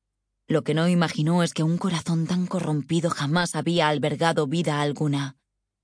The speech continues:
Tampoco que el órgano palpitante y caliente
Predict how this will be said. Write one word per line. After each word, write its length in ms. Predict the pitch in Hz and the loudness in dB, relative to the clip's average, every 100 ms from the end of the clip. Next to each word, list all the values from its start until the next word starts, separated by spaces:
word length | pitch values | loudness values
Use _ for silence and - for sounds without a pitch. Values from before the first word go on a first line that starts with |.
| _ _ _ | _ _ _
Tampoco 480 | 208 180 240 240 277 | 0 2 2 0 -2
que 220 | 220 165 | 0 2
el 120 | 156 | 4
órgano 360 | 175 190 196 160 | 4 4 -2 -2
palpitante 680 | 151 147 151 120 156 170 151 | -2 -4 -4 -2 0 0 -2
y 100 | 131 | -6
caliente 800 | 131 123 135 170 147 127 139 | -6 -4 -2 0 -2 -4 -6